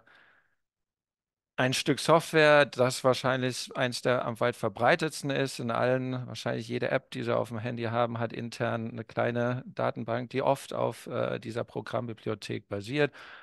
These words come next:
Und, äh, auch jeder Browser benutzt sie im Hintergrund, um alle möglichen Dinge abzulegen. Aber man kann sie eben auch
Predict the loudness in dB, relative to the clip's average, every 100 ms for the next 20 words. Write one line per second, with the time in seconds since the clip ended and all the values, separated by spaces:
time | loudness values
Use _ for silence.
0 | -20 -4 0 0 -2 0 4 4 2 -2
1 | -6 -6 -6 -6 -12 -6 -2 0 4 4
2 | 2 -2 -2 -4 -4 -2 -2 -2 -4 -2
3 | -2 -2 -8 -6 -6 -4 -4 -6 -8 -6
4 | -4 -2 -2 -2 0 2 2 4 4 6
5 | 2 0 -2 0 -2 -2 0 2 0 0